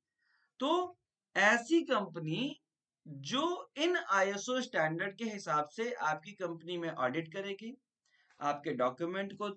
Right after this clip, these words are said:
review करेगी, आपके पूरे process को understand करेगी। audit करने के बाद अगर आप system को fulfill कर रहे होगे, कौन से system को, जो भी आप आईएसओ लेते हो, उसके requirement को अगर आप fulfill कर रहे होगे, तो फिर आपको certificate देगी।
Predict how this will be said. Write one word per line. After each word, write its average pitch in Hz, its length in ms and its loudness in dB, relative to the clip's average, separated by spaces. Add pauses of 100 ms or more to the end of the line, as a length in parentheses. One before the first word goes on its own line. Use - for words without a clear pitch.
(160)
review 165 260 -2
करेगी, 196 560 -4 (280)
आपके 139 300 -2
पूरे 151 280 -4
process 143 480 -4
को 208 120 -6
understand 180 600 -2
करेगी। 185 460 -4 (320)
audit 151 360 2
करने 165 320 0
के 175 160 -4
बाद 165 280 2
अगर 165 240 -2
आप 175 140 2
system 165 480 -4
को 202 200 -2 (360)
fulfill 240 380 2
कर 185 200 4
रहे 160 100 2
होगे, 123 180 -2
कौन 143 220 -4
से 196 140 -12
system 202 300 -8
को, 320 180 -4
जो 208 220 -6
भी 226 120 -4
आप 202 140 4
आईएसओ 156 300 2
लेते 120 300 -6
हो, 90 120 -12 (400)
उसके 180 320 -2
requirement 185 640 0
को 220 60 -2
अगर 190 160 0
आप 165 140 -2
fulfill 156 340 -4
कर 147 160 -2
रहे 196 160 -2
होगे, 233 200 -2
तो 254 400 -2
फिर 247 120 2
आपको 190 340 0
certificate 135 600 -6
देगी। - 280 -20